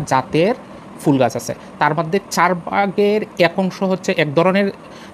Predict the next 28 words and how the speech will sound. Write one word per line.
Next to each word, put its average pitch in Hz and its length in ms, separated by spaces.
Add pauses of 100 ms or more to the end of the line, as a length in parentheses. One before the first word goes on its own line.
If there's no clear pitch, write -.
জাত, 175 200 (580)
যাদের 151 300
সংখ্যা 175 400
কয়টা 170 280
দেখেন, 165 340
এখানে 160 240
হচ্ছে 160 360
ষোলো 151 600 (100)
জাতের 151 480 (520)
ফুল 143 140
গাছ 131 200
আছে। - 220 (640)
এই 123 100
ষোলো 165 320
জাতের 202 320
চার 175 220
ভাগের 180 320
এক 156 180
অংশ 156 200
কয়টা? 165 400
চারটি 160 360
জাত, 147 240 (420)
মানে 139 220
চারটি - 400
রকমের। 170 480 (520)
আর 127 180
ষোলো 165 400
ভাগের 196 220